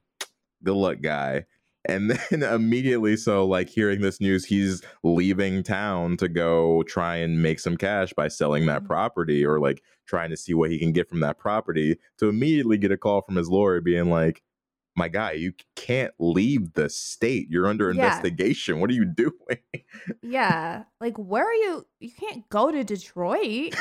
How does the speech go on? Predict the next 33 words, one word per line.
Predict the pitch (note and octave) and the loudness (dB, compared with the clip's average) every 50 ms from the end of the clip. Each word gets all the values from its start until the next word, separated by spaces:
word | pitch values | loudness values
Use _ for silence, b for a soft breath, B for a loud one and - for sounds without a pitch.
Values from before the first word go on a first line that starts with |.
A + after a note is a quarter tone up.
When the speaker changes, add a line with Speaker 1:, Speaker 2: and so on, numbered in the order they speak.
| - F#4 | 2 2
Speaker 1:
<laughs> | F4 - - | 2 2 2
Speaker 2:
Not | F4+ A#3+ B3 C4 F4 G4 C#4+ - - | 2 4 6 6 6 6 4 2 -4
now. | - - C3 - - G#4+ A#4+ A4+ E4+ C#4+ D4 D#4+ F4+ G4+ G#4+ G#4+ B B B B B B - | -4 -2 2 2 4 4 4 4 4 4 4 4 2 2 0 -4 B B B B B B 2
And | B3 C#4 C#4+ | 4 4 4
he | D#4 D4+ E4 E4+ | 2 2 2 2
is, | F4+ F4+ F4+ D#4 C4+ C4+ B3+ | 2 0 0 -2 -6 -8 -4
yeah, | C4 D#4+ D4+ A#3 G3 | 0 2 2 4 4
he's, | A3+ A#3+ C#4 C#4 C4+ B3+ B3 - - | 2 2 0 0 -2 -4 -8 -12 -10
he's | C4 B3 C#4+ C#4+ B3+ A#3+ | -4 -2 -2 -2 -2 -6
doing | G#3+ C4+ C#4+ D#4 E4 E4 E4 | -6 -4 -2 -2 -2 0 0
all | D#4+ D4 C#4+ | 2 2 2
of | C#4+ C4+ | 0 -2
these | C4+ B3+ C4 A#3+ | -2 -6 -6 -6
things | - - A3+ A3 A3 A3+ A3+ A3 A3 G3+ | -6 -4 -4 -2 -2 -2 -4 -6 -8 -6
that, | - G3+ G3 G3 G3 G3 F#3+ - B B B B - | -2 0 0 2 2 0 0 -2 B B B B 2
also, | - G#4 G#4+ - G4+ F4+ D#4+ - | 4 4 4 4 4 4 4 4
I'm | A#3+ C4+ C#4+ | 2 2 0
sorry, | - - A3+ G#3 G3+ - - | 0 0 0 0 0 0 0
I | G3+ G#3+ A3+ | 0 0 0
forgot | A#3 - C#4+ C#4 D4 D4 | -2 -2 -4 -4 -4 -4
to | D#4 | -4
mention | D4+ D4 C#4 C4+ | -6 -6 -4 -4
this | A#3+ A#3 - - _ | -6 -6 -8 -8 _
earlier. | - G3 F#3+ F#3+ F#3 F3+ F3 E3+ - | -4 -2 -2 0 0 -2 -2 -4 -8
Did | - - G3 | -10 -14 -16
you | A#3+ | -14
know | F4 A4+ B4+ | -12 -6 -2
that | C#5+ C#5+ - | -2 0 0
Georgiana | A4 G#4 E4+ - D#4+ E4 E4 D#4+ - | 0 -2 -2 -2 -4 -4 -6 -6 -10
C-, | - - - _ | -14 -20 -20 _
Campbell | - A#3+ A#3 C4+ D#4 E4 D#4+ | -6 -6 -4 -4 -4 -2 0
is | D4 B3+ A3 G3+ - - _ _ _ _ _ _ _ _ _ _ _ _ _ _ _ _ | 0 0 -2 -4 -12 -20 _ _ _ _ _ _ _ _ _ _ _ _ _ _ _ _
British? | G3+ F#3+ G3 G#3+ C#4+ G4 - - - | -4 -2 0 0 0 0 -2 -6 -14